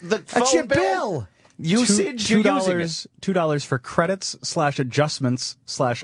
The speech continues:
Speaker 3: other charges. Duh, that,
Speaker 2: Other.
Speaker 3: that's it. Just other.
Speaker 1: What
Speaker 3: Yeah, we'll
Speaker 1: the
Speaker 3: just throw that in
Speaker 1: fuck
Speaker 3: other
Speaker 1: does
Speaker 3: charges.
Speaker 1: that even mean?
Speaker 3: Government fees and taxes, twelve dollars.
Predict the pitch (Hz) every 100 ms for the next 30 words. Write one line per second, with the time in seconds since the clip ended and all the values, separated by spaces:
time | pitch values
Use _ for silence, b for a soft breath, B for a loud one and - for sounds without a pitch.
0 | - 151 147 131 - 101 92 101 123 -
1 | _ _ _ _ _ _ _ _ - -
2 | 208 _ - 110 127 117 98 113 113 -
3 | - 113 110 117 196 - 180 175 165 165
4 | 135 123 117 107 113 110 98 - 196 185
5 | 185 175 165 160 139 120 110 92 - 107
6 | 131 143 160 156 135 160 156 139 131 139
7 | 127 139 - - - 101 113 117 113 113
8 | 117 113 113 113 - -